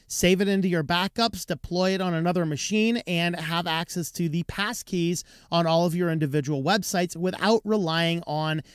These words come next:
saving those passkeys inside of an account or servers on a big tech company like Goo-, Google or Apple or Microsoft. And this is going to allow you to have very good, solid security and an offline methodology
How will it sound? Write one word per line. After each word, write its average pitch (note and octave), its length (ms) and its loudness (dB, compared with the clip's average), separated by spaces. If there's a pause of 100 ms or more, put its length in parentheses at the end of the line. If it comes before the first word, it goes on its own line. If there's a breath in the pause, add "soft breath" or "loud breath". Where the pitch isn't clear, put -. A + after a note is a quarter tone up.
(100)
saving E3+ 480 2
those D3+ 220 2
passkeys D#3 680 0
inside D3 380 0
of C#3 100 -2
an C#3 120 0
account D#3+ 440 -2
or C#3 160 -6
servers G3 520 0
on D#3 240 -4
a D3 180 0
big B2+ 300 -4
tech - 240 -2
company F#3+ 340 -2
like D3 320 -4
Goo-, D#3+ 300 2
Google F3+ 320 6
or C3+ 260 -4
Apple D#3 420 -2
or C3 220 -2 (420 loud breath)
Microsoft. F#3 680 0 (380 loud breath)
And F3 300 4
this E3 280 2
is D#3 100 2
going E3+ 220 0
to E3+ 140 0
allow D#3 300 2
you D#3+ 140 2
to E3 100 0
have D#3 160 0
very E3+ 420 2
good, D#3+ 340 2
solid D#3+ 480 0
security A3+ 640 0
and E3+ 120 -2
an D3+ 160 -2
offline E3+ 500 0
methodology F3+ 800 2